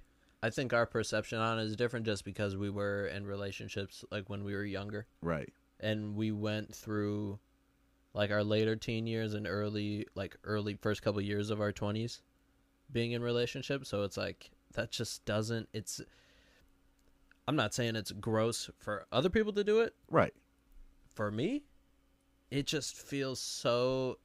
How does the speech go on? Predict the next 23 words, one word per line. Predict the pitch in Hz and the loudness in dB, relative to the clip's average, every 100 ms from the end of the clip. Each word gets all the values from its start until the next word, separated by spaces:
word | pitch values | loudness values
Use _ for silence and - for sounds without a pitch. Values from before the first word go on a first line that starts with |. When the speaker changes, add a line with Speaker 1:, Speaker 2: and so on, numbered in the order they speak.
| _ - - - | _ -20 -18 0
Speaker 1:
the | 131 | 2
idea | 123 117 120 120 104 | 2 0 2 4 2
of | 101 | 0
it | - | -6
feels | - - 110 104 - - | -6 0 0 0 -6 -6
Speaker 2:
Right. | - | -2
Speaker 1:
disgusting. | 110 110 104 104 - - - _ _ | -2 -2 -4 -6 -8 -14 -20 _ _
Speaker 2:
And | 98 | 0
that's | 151 | 2
Speaker 1:
Like, | 113 | 4
I | 117 | 4
Speaker 2:
what | |
Speaker 1:
have | 120 110 | 2 0
no | 107 107 107 | -2 -2 -2
desire. | 107 101 110 - - - _ | -2 -2 -2 -4 -10 -16 _
Speaker 2:
That's | 107 139 | -4 -2
what | 143 | 0
I'm | 104 | 0
saying | - 110 98 | 0 0 0
as | 85 | -2
far | 95 87 | -4 -4
as, | 85 | -4
like, | 78 73 | -6 -8